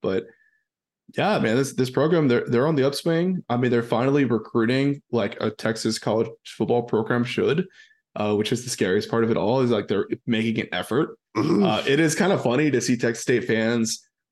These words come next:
Speaker 1: on Twitter, like, freak out when they're having, like, photo shoots and they're, like, bringing cars into the stadium for photo shoots and stuff like that. I'm like, "Y'all
Speaker 2: Yeah.
Speaker 1: should have been do-, doing that ten years ago, man." Like,
Speaker 2: <laughs>
Speaker 1: that's what all the schools do now, man. <laughs> But they haven't seen it in so long. They don't know.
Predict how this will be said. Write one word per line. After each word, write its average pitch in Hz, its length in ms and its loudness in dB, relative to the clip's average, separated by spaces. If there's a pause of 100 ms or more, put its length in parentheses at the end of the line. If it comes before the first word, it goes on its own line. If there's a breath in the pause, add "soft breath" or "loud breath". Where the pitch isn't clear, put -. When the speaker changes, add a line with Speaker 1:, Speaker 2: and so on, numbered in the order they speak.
(120)
Speaker 1:
on 113 160 2
Twitter, 123 480 2
like, 104 240 0
freak - 360 -2
out 104 260 0
when 113 100 0
they're 113 80 0
having, 113 240 0
like, 110 160 -2
photo 104 300 2
shoots 101 540 -2
and 107 120 0
they're, 104 100 0
like, 101 180 0
bringing 98 280 -2
cars 101 380 -2
into 95 360 -2
the 104 60 -4
stadium - 440 -4
for - 120 -6
photo - 220 -4
shoots - 180 -6
and - 80 -8
stuff - 160 -4
like 104 100 -4
that. - 80 -4
I'm - 80 -4
like, 85 140 -4
"Y'all 107 100 0
Speaker 2:
Yeah. 127 40 -2
Speaker 1:
should 156 200 0
have - 0 -
been 139 100 0
do-, 120 300 -2
doing 135 160 0
that 123 160 0
ten 143 160 -2
years 135 260 0
ago, 117 200 0
man." 123 400 2
Like, - 120 0
Speaker 2:
<laughs> 123 180 0 (200)
Speaker 1:
that's 139 460 2
what 262 80 2
all 247 160 2
the 285 60 4
schools 254 280 4
do 220 160 4
now, 208 220 4
man. 214 580 0
<laughs> 240 480 -2
But 131 220 0
they 165 80 0
haven't 233 220 2
seen 254 180 2
it 320 60 2
in 247 80 0
so 202 140 2
long. 147 280 2
They 147 80 0
don't 175 140 0
know. 95 260 0